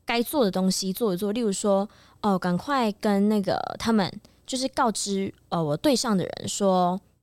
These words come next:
对，我确诊了，所以没办法。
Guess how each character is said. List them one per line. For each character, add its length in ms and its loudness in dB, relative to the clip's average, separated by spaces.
对， 160 -2
我 120 -2
确 240 0
诊 140 -6
了， 140 -12
所 260 -2
以 240 -4
没 120 -4
办 200 -2
法。 240 -8